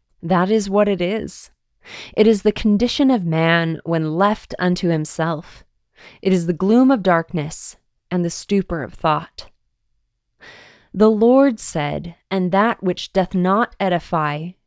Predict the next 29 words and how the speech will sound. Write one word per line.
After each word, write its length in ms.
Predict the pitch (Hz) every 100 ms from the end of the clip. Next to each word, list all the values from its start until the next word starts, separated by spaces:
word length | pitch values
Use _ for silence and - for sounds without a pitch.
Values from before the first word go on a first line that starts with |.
| -
is 160 | 185
not 200 | 175 156
of 140 | 156 170
God, 460 | 185 226 190 160 - _ _ -
and 160 | 170
is 160 | 196 180
darkness. 720 | 180 190 - 170 160 - - _ _ _ - -
That 300 | - 196 -
which 340 | 185 180 - -
is 300 | 233 294 277
of 140 | 220
God 460 | 165 165 151 143 160 - _
is 180 | 170 151
light, 720 | 143 147 165 160 104 - - _ _ _ -
and 140 | 151
he 320 | - - 226 269
that 140 | -
receiveth 680 | 190 180 - 262 285 240 -
light 640 | 160 156 147 - - - -
and 160 | 185
continueth 760 | - 175 - 226 269 285 277 -
in 240 | 196 208
God 440 | 180 156 151 143 160 - - _
receiveth 680 | 175 175 - 202 175 170 190
more 420 | 170 175 190 190
light, 580 | 160 135 131 - - - _ _ _ -
and 200 | 170 156
that 280 | 180 240
light 600 | 214 185 156 156 - -